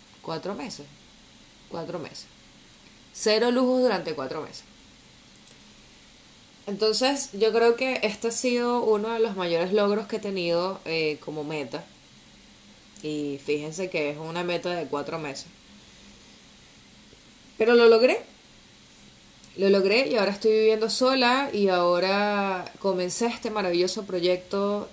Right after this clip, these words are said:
de, de H T M, que en algún momento les diré qué significa H T M.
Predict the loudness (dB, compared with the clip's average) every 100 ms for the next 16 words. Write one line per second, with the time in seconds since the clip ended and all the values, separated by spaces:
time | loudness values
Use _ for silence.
0 | -2 0 2 0 -2 -4 -6 -8 -4 -2
1 | -2 -4 -8 -6 -2 -2 -4 -10 -16 -20
2 | -20 -20 -20 -20 -20 -20 -4 0 0 -2
3 | -6 -20 -20 -18 -12 -6 0 2 2 0
4 | -2 -2 0 2 0 -2 -6 -6 -8 -8
5 | -8 -6 -6 -6 4 6 6 -2